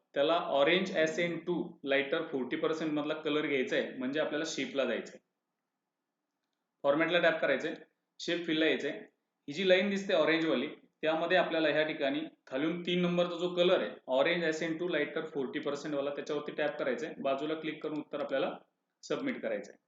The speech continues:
नंबर फाय, डिस्प्ले करण्यात आलेल्या शीटमध्ये सी टू नावाचा सेल सिलेक्ट करायचा आहे. त्यामध्ये सप्टेंबर असणार ते सिलेक्ट करायचं आहे आणि त्याचा अलाइन मिडल करायचं आहे.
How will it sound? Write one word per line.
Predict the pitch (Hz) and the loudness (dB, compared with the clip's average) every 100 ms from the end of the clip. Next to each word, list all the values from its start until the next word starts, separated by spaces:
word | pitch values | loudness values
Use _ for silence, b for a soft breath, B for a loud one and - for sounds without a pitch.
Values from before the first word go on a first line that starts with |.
| _ _ _ _ _ _ _ - | _ _ _ _ _ _ _ -8
नंबर | 151 180 | 2 4
फाय, | 185 151 110 - - _ _ _ - | 4 4 2 -4 -18 _ _ _ -8
डिस्प्ले | 160 160 190 | -6 -4 2
करण्यात | 185 180 185 | 4 4 4
आलेल्या | 180 185 185 | 4 4 2
शीटमध्ये | 180 175 165 156 165 - | 0 -2 -2 -4 -6 -10
सी | - 165 160 170 | -14 -10 -8 -6
टू | 196 | -4
नावाचा | 185 175 170 180 | -2 0 2 2
सेल | 175 170 | 0 -2
सिलेक्ट | 165 147 156 | -2 -2 0
करायचा | 156 139 127 151 | 0 0 2 -2
आहे. | 156 | -4
त्यामध्ये | 160 151 165 | -2 -2 -2
सप्टेंबर | - 151 - 165 160 180 | -2 -2 0 0 6 6
असणार | 175 170 160 | 6 2 -2
ते | 170 | -2
सिलेक्ट | 165 160 156 | -2 -2 0
करायचं | 151 131 120 | 0 -2 -2
आहे | 170 | -4
आणि | 165 | -6
त्याचा | 160 165 | -2 0
अलाइन | 143 156 175 | 2 2 0
मिडल | 156 139 | -2 -2
करायचं | 127 117 101 | -2 -4 -6
आहे. | - | -10